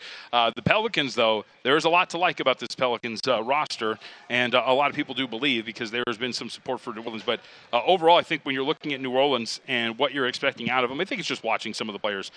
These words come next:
uh, that they have to offer, and we've seen some good stuff. Najee Marshall's been on this roster. Dyson Daniels, a really intriguing piece for them. Obviously, their rookie pick, uh, that played for the G League Ignite this year, too. Uh, there has been a, a very high, uh, thought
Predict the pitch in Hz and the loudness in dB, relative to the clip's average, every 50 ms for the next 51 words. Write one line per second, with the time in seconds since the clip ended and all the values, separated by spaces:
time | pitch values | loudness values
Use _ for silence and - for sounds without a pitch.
0 | - - - - 117 117 113 123 117 113 113 117 101 104 101 107 104 101 - - | -20 -14 -6 -2 -2 -2 -2 -2 -2 0 0 0 -2 -2 -2 0 0 0 0 -2
1 | 117 113 107 107 131 151 - - - 170 147 - - 120 110 113 104 - - 110 | -2 -2 -2 -4 -4 -4 -2 0 0 0 0 -2 -4 -4 -4 -4 -2 -2 -2 -2
2 | 92 - 113 101 101 95 104 120 139 139 - - 113 113 127 123 117 113 - 117 | -2 -2 -4 -6 -6 -2 0 2 2 2 2 -2 -6 -4 -2 -2 -2 -2 -2 -2
3 | 120 113 104 - 117 107 123 110 104 - 104 98 123 135 135 127 123 104 110 123 | -2 -2 -2 -2 -2 -2 -2 -2 -4 -8 -6 -4 -4 -2 -2 -4 -6 -6 -4 -2
4 | 127 123 117 113 110 104 - 127 113 113 101 117 117 - 113 110 107 - - 92 | -2 0 0 -2 -2 -4 -6 -8 -8 -8 -8 -10 -10 -8 -8 -8 -8 -8 -8 -10
5 | 92 - - 135 - - - 90 92 98 - - 107 - - 110 113 - - - | -8 -8 -8 -10 -10 -10 -12 -12 -12 -12 -12 -14 -14 -12 -10 -10 -10 -10 -12 -16
6 | - - - - - 113 117 107 - - 127 123 - - 120 117 104 110 123 127 | -16 -18 -14 -10 -6 -4 -4 -2 2 2 2 2 2 -2 -8 -6 -4 -2 -2 -2
7 | 113 117 113 107 110 98 110 117 113 - - 120 - - 98 95 - - 156 156 | 0 -2 -2 -2 -2 -2 -2 -2 -2 -2 -4 -6 -6 -6 -8 -6 0 2 2 2
8 | 151 143 - - - - - - - - 113 117 113 113 110 113 147 143 147 147 | 2 0 -6 -10 -20 -20 -20 -8 0 2 4 4 4 2 2 2 4 4 4 2
9 | - - 160 143 139 131 123 120 110 107 - - 120 117 104 101 135 170 180 175 | 2 0 0 0 2 0 -2 -4 -10 -14 -12 -8 -6 -6 -2 0 2 2 2 2
10 | 175 151 135 - - 139 135 127 123 117 110 107 104 98 - _ - 107 101 92 | 0 -2 -2 0 0 2 2 2 2 0 0 -2 -4 -6 -10 _ -6 -4 -4 -2
11 | - - 139 120 104 90 | 2 4 4 4 2 0